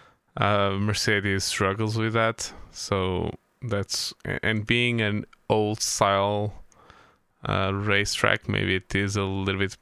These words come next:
bumpier. I don't know. Uh, but w-, we'll have to, to see basically on the weekend,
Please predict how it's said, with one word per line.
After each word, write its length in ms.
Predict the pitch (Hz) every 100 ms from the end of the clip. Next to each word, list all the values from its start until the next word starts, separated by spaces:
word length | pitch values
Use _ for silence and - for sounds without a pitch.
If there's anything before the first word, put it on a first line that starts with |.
| - - - _ - - _ -
bumpier. 540 | 92 104 - 117 135 - - -
I 100 | 95
don't 220 | 80 -
know. 240 | 92 92 98 - - - - - - -
Uh, 200 | 98 98
but 180 | 104 107
w-, 160 | 104 -
we'll 280 | 131 147 120
have 360 | 120 110 -
to, 800 | - - 98 98 95 92 90 92 - _
to 120 | - 107
see 300 | - 104 95
basically 480 | 92 87 92 87
on 160 | 85 87
the 100 | 90
weekend, 460 | 87 90 101 104